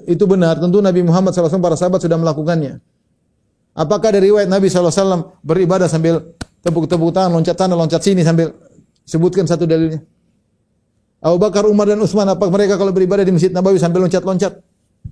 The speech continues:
Ya. Sampai di antara mereka melakukan ini sampai mengatakan al-wajid. Al-wajid itu dia menda-, mendapatkan makna-makna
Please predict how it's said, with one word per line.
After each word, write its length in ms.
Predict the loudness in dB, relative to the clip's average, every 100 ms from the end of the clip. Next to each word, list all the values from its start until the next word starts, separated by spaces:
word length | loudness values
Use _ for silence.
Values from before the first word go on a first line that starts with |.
| _ _ _ -18
Ya. 160 | -16 -16 _ _ _ _ _ _ _ _ _ _ _ _
Sampai 240 | _ 0 2
di 80 | 2
antara 240 | 0 0
mereka 480 | -2 -2 -4 -6 _ -2
melakukan 320 | 0 2 0
ini 80 | 0
sampai 240 | 0 0
mengatakan 400 | -2 -4 -6 -4
al-wajid. 400 | -2 0 -2 -6
Al-wajid 320 | -4 -4 -4
itu 80 | -4
dia 160 | -2 -2
menda-, 400 | -6 -6 -6 -4
mendapatkan 480 | -4 -4 -4 -4
makna-makna 560 | -4 -6 -4 -4 -6